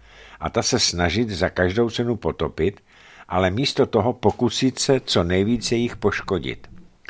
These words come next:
První způsob zvolili předchozího dne letci Halseyho třicátého operač-, osmého operačního svazu v bitvě u Sibujanském moři,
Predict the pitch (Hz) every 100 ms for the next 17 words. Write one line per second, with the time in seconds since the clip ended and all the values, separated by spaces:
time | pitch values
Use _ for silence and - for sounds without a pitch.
0 | - - - - - - 92 101 160 -
1 | - 156 - 73 69 73 104 127 131 -
2 | 127 - 131 - 131 117 76 82 98 85
3 | 85 92 - - 131 90 87 95 90 107
4 | 113 123 - - 104 - 107 110 113 117
5 | 104 95 107 107 101 - 117 - 110 110
6 | 113 - 87 110 104 - 117 104 - 73
7 | 71 65 107 - - - - - - 76
8 | 71 101 98 120 123 127 117 - _ _
9 | _ _ - - 98 90 107 113 - -
10 | 127 120 131 117 65